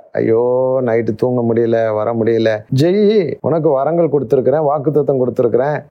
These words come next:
ஒருத்தருங்க சொல்றாங்க, யாராம், ஆஸ்திரேலியால இருந்து ஒருத்தர் ஃபோன் பண்றாங்க.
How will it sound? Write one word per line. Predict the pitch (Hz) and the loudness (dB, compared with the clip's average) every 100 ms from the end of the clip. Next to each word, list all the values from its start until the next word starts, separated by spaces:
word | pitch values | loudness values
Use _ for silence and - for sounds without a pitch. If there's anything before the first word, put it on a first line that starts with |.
| 123 | -4
ஒருத்தருங்க | 123 135 123 120 117 113 104 - | -2 0 2 2 0 0 -2 0
சொல்றாங்க, | 135 165 147 120 | 0 0 0 2
யாராம், | 104 110 107 110 101 90 - | 2 0 -2 -2 -4 -6 -6
ஆஸ்திரேலியால | 139 151 160 147 135 | -4 -2 0 2 2
இருந்து | 123 139 139 | 0 2 0
ஒருத்தர் | 113 117 110 | 0 -2 0
ஃபோன் | 120 113 | -2 0
பண்றாங்க. | 101 90 82 - | 0 -2 -4 -8